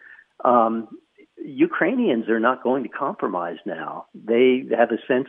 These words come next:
that they can fight and, and perhaps even win.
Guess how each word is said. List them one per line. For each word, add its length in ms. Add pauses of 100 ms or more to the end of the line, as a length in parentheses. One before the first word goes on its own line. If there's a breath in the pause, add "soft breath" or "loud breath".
(120)
that 120
they 120
can 220 (120)
fight 280 (460 soft breath)
and, 300
and 180
perhaps 400
even 300
win. 480